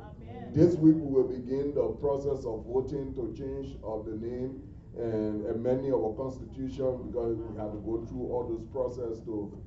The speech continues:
get a name change. <laughs> So it's not just someone coming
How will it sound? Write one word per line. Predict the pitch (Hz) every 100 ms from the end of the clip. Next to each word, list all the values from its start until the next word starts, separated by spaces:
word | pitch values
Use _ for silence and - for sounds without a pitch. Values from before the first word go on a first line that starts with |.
| -
get | 117 120
a | 113
name | 110 117 123
change. | 143 139 - - - - - - - - - - - - -
<laughs> | - 131 - - - -
So | - 131
it's | 123 120 117
not | 123 139
just | 127 127
someone | 127 - 127 131
coming | 127 131 131